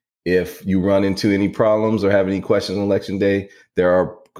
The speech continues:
election protection hot-, hotlines that you can, uh, that you can, you can call.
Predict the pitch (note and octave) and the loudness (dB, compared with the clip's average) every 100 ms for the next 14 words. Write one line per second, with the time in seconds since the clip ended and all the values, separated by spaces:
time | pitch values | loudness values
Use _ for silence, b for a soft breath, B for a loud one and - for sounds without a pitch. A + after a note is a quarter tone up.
0 | - F2+ F2+ F2 D#2+ - F#2+ - E2+ F2 | -6 0 0 -2 -6 -2 -2 0 0 0
1 | - - F2+ - E2 D#2+ D#2 D#2 - D#2+ | -2 -4 -2 0 0 0 0 -2 -2 -6
2 | - C#2 B1+ _ b b - D2 C#2+ D#2 | -2 -4 -6 _ b b -6 -2 0 -2
3 | - D#2+ D#2+ D2 D2+ C#2+ - E2+ D#2+ E2 | -2 -6 -4 -4 -4 -6 -6 -4 -2 -4
4 | D#2 D#2+ C#2+ A1+ - | -4 -2 0 -2 -6